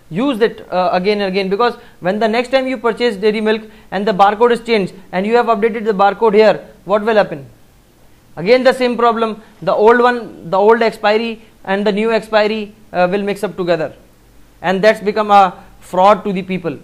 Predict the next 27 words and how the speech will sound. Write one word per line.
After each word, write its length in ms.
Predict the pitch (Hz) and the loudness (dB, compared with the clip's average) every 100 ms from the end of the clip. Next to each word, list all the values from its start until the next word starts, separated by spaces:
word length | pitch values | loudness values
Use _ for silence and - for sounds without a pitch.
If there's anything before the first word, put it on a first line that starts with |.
| - - _ _ _ _ _ - - | -20 -20 _ _ _ _ _ -14 -8
Okay, 380 | 180 254 175 - - | 0 0 0 -8 -14
so 100 | - | -8
that 220 | 175 214 214 | 2 2 2
was 220 | 233 220 | -2 -2
a 40 | |
genuine 360 | 175 202 226 208 | -2 -2 -2 -4
problem 440 | 196 214 226 202 - - | -4 -2 -4 -8 -14 -10
that 140 | 165 190 | -2 2
I 140 | 202 | 2
wanted 280 | 196 196 208 | 0 -4 -4
to 80 | 190 | -4
discuss 380 | 175 180 220 214 | -8 -4 -4 -4
with 140 | 202 | -4
you 120 | 208 | -6
people. 380 | 180 196 208 196 - - | -6 -6 -6 -6 -10 -20
So, 320 | - 190 185 | -4 0 2
uh, 280 | 160 165 160 - _ _ | 2 2 0 -6 _ _
inshallah, 400 | 170 180 208 214 | -6 0 2 4
uh, 440 | 208 175 185 165 - - - | 2 4 2 0 -4 -20 -6
when 180 | 175 | -2
I 80 | 214 | 0
get 220 | 214 226 | 0 0
the 60 | 214 | -2
time, 380 | 190 196 214 262 - | 0 0 0 -8 -10
uh, 340 | 170 175 175 175 | 0 4 4 2
and, 400 | - 180 190 185 | -2 -4 -2 -2
uh, 280 | 185 185 180 | 0 0 -2